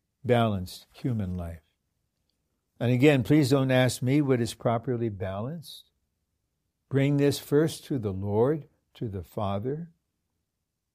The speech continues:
What is to be properly balanced requires this, Matthew six thirty-three. "Seek first the kingdom of God and his righteousness." We love the Lord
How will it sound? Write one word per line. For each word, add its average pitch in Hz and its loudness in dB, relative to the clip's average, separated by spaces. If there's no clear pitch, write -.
What 143 4
is 135 -2
to - -4
be 120 2
properly 139 2
balanced 110 -4
requires 107 2
this, 120 -4
Matthew 110 -2
six 123 -6
thirty-three. 113 -8
"Seek 143 0
first 160 2
the 117 -4
kingdom 131 -4
of 113 -4
God 107 -4
and 110 -6
his 101 -6
righteousness." - -12
We 123 4
love 143 8
the 151 6
Lord 117 4